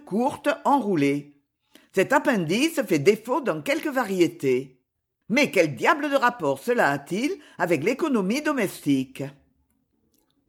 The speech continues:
C'est justement ce que je voudrais savoir. C'est si décourageant d'avoir à se rappeler de pareilles choses.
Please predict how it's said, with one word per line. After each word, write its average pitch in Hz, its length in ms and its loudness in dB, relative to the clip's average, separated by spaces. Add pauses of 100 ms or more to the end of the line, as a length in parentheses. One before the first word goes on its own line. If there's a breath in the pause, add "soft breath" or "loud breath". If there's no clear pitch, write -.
(360)
C'est 294 200 4
justement 311 580 0
ce 403 140 -4
que 294 140 -2
je 208 100 0
voudrais 233 380 0
savoir. 165 680 -2 (420 soft breath)
C'est 294 160 4
si 294 260 -2
décourageant 214 760 0
d'avoir 262 280 2
à 220 100 -2
se - 80 -10
rappeler 208 460 4
de 156 80 -2
pareilles 214 480 2
choses. 156 580 -2